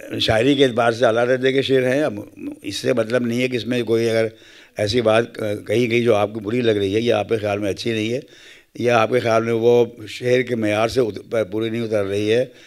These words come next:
तो अपनी बात है। लेकिन ये है कि मैं ये बता, आपको यकीन दिलाता हूँ कि जब मैंने जब वो इंतखाब पढ़ा, बहुत पहले पढ़ा, इसलिए उस ज़माने में कुलियात भी नहीं मिलता था, तो इंतखाब पढ़ा मैंने।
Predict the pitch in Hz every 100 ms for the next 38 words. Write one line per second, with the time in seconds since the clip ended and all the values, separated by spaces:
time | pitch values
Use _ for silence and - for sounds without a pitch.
0 | - - - _ - 127 - - - 110
1 | 135 170 180 160 139 147 151 165 160 147
2 | 113 - - 117 - 113 110 110 120 -
3 | 120 127 135 120 143 151 135 117 110 127
4 | 139 147 147 147 131 123 113 101 107 117
5 | 120 113 117 113 98 92 104 - 95 92
6 | 92 82 - _ _ _ _ _ 107 131
7 | 143 139 151 147 151 143 147 131 131 127
8 | 135 131 127 117 123 123 127 123 117 127
9 | 113 110 110 90 87 101 98 98 95 104
10 | 117 113